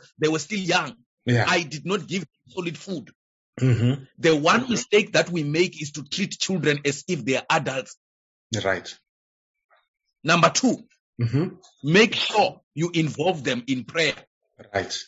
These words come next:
Speaker 1: Make sure they participate during prayer.
Speaker 2: Right.
Speaker 1: Number three,
Speaker 2: Mm-hmm.
Speaker 1: let them do activities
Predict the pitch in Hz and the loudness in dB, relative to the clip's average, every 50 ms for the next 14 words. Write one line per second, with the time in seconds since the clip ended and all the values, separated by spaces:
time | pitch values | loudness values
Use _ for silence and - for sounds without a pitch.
0 | _ _ _ _ _ _ _ _ _ _ _ _ - _ 208 240 233 - - - | _ _ _ _ _ _ _ _ _ _ _ _ -10 _ -2 -2 -2 -2 -4 -4
1 | - - 247 240 214 - 147 151 147 - - - 147 - - - 226 - 175 - | -2 2 2 2 2 2 -2 -2 -4 -4 -4 -6 -8 -8 -6 -8 -8 -8 -8 -4
2 | - 185 180 180 - 123 107 - 135 160 165 156 143 - - 143 143 143 127 - | 0 0 0 0 -2 -6 -6 -4 -2 -2 -2 -4 -6 -4 -2 2 2 2 0 -2
3 | _ _ _ _ _ _ _ _ _ 98 95 90 90 107 104 - - - _ _ | _ _ _ _ _ _ _ _ _ -2 0 0 0 -2 -2 -6 -10 -12 _ _
4 | _ _ _ _ _ _ _ _ _ _ _ _ _ _ _ _ _ _ _ _ | _ _ _ _ _ _ _ _ _ _ _ _ _ _ _ _ _ _ _ _
5 | _ _ _ _ _ _ _ _ _ _ - 147 156 165 165 165 - - 220 208 | _ _ _ _ _ _ _ _ _ _ 0 2 4 4 4 2 4 2 2 4
6 | 190 - - _ _ _ _ _ _ _ _ _ _ 117 113 110 120 135 156 - | 4 2 -2 _ _ _ _ _ _ _ _ _ _ -4 2 4 4 4 2 0
7 | - _ _ 135 151 156 175 220 247 202 156 - 175 165 147 131 - _ 170 220 | -8 _ _ -4 2 4 6 6 6 6 2 -4 -4 -4 -4 -6 -6 _ -2 -2
8 | - - 180 170 - - - - 226 170 185 185 - 123 - - - - | 0 0 -2 -2 -2 -4 -2 -2 -2 -2 -2 -4 -6 -8 -10 -10 -12 -14